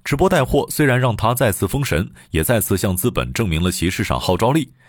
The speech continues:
但这也只是其迂回实现科技事业复兴的折中选择。此时的蛰伏、蓄势，都是为了日后江湖再战。他说过，“我不是在乎输赢，我只是认真。”正是这种真诚、负责任的态度，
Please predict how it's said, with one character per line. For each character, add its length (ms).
但 280
这 120
也 80
只 180
是 280
其 340
迂 160
回 160
实 180
现 240
科 180
技 140
事 160
业 160
复 200
兴 220
的 140
折 220
中 180
选 220
择。 240
此 160
时 140
的 80
蛰 220
伏、 320
蓄 240
势， 240
都 120
是 120
为 80
了 100
日 160
后 280
江 240
湖 200
再 180
战。 300
他 100
说 160
过 220
，“我 160
不 140
是 140
在 160
乎 120
输 200
赢， 280
我 120
只 140
是 140
认 160
真。” 240
正 120
是 140
这 80
种 300
真 180
诚、 320
负 200
责 120
任 140
的 100
态 240
度， 180